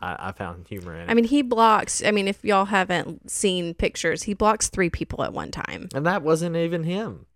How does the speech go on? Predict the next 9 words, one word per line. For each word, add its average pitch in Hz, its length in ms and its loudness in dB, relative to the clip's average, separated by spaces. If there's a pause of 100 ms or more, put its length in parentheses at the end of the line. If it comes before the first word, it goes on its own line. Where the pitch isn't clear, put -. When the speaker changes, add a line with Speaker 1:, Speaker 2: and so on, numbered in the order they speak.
(720)
Speaker 1:
Like, 123 240 2
are 147 60 4
you 147 140 4
talking 156 280 2
about 143 240 4
on 139 100 0
that 120 200 -2
offensive 120 500 -4
play? 147 380 -2